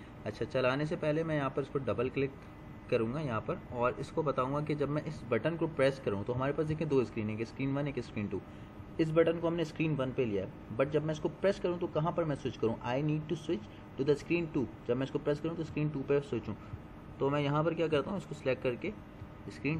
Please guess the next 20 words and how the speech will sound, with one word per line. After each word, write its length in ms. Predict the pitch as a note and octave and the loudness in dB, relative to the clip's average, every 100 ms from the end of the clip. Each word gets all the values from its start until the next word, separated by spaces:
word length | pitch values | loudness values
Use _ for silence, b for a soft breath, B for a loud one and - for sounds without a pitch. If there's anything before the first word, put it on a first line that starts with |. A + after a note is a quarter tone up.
| D3+ | 0
two 80 | B2 | -2
को 120 | A#2+ | -2
select 300 | - G2 F#2+ | -2 -4 -2
कर 60 | A2+ | 0
लेता 200 | A2 G#2 | 0 0
हूँ 100 | G2 | -4
and 180 | - G#2+ | -2 -4
okay 180 | G2+ G2+ | 0 0
कर 180 | F2+ | 0
देता 220 | D2 C2+ - | -4 -8 -10
हूँ। 680 | - - - - - - | -12 -14 -14 -14 -14 -12
screen 280 | A2 - C3+ | -8 -2 -2
two 140 | C3+ C3+ | 0 0
पे 140 | D3+ | 2
जाता 260 | D3 C3 C#3 | 4 4 2
हूँ 80 | D3+ | -4
मैं, 100 | G3+ - - - - | -6 -10 -14 -12 -12
स्क्रीन 280 | - B2+ C3 | -8 -4 -2
टू 120 | C3 | -2
पे 100 | - | -2